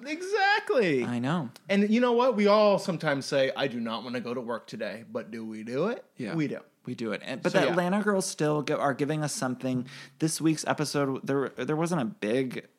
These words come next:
Speaker 2: to-do. There were kind of little moments. They were doing a photo shoot with Sheree. They were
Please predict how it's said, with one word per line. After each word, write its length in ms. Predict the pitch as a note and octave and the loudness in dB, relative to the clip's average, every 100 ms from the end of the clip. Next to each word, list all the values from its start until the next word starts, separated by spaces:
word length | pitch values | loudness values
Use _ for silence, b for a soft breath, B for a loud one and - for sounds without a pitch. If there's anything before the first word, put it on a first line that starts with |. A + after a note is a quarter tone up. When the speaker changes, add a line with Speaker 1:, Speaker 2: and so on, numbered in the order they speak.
| E3+ - | -14 -6
Speaker 2:
to-do. 600 | B2+ G#2+ A2 A#2 D3+ D#3+ | -6 -4 -2 0 0 2
There 140 | C#3+ | 0
were 100 | C3 | 0
kind 240 | - C#3 | -2 -2
of 100 | C#3 A#2+ | -2 0
little 280 | C3 C3 C3 | 2 2 2
moments. 460 | B2+ B2+ C3 B2+ | 0 0 -2 -2
They 100 | A2 | -2
were 120 | A2 | -2
doing 280 | A2 A#2+ B2 | -2 -2 -2
a 200 | G#2+ G2+ B B - | -2 -4 B B 0
photo 260 | C#3+ C3+ | 4 4
shoot 220 | B2+ A#2+ F#2 | 2 0 -2
with 100 | - | -4
Sheree. 600 | - B2+ E3 D#3+ D#3 C#3 | -4 2 4 4 2 0
They 120 | A2 | 0
were 260 | G#2+ G#2 | -2 -4